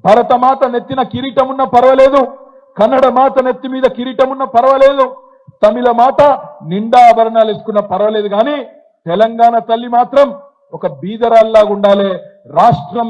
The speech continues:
దివాలా తీసినట్టు కనబడాలని" చెప్పి ఇవాళ ఉన్న దివాలా కోరు పాలకులు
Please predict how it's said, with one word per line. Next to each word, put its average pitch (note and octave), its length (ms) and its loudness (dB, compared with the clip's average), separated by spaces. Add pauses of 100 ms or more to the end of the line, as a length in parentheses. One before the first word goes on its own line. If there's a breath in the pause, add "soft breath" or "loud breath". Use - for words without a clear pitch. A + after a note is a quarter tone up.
(140)
దివాలా A#3+ 340 2
తీసినట్టు A#3+ 460 -8
కనబడాలని" G#3 600 -2
చెప్పి A#3 260 -6 (460)
ఇవాళ G3 380 0
ఉన్న G3+ 140 -6
దివాలా G#3+ 480 2
కోరు G#3 280 -2
పాలకులు C#4 560 2